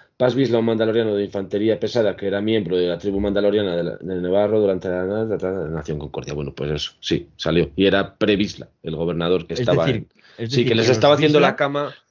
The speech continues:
Speaker 1: sí, les estaba haciendo la cama los estos de la Guardia de la Muerte, que salían en Clone Wars ya.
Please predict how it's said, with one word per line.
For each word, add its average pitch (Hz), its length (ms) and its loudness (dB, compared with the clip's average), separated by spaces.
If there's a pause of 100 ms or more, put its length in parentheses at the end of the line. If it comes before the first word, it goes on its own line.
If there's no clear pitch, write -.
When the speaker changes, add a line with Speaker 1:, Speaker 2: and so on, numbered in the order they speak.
Speaker 1:
sí, 139 200 -8
les 117 140 -10
estaba 127 220 -6
haciendo 143 240 -6
la 135 140 -2
cama 143 480 -2
los 117 140 -8
estos 147 180 -2
de 131 80 -2
la 127 60 2
Guardia 110 260 0
de 98 60 -2
la 95 60 -4
Muerte, 131 300 -6
que 98 120 -8
salían 101 180 -4
en 113 80 -6
Clone 98 200 -6
Wars 107 260 -2
ya. 104 260 -2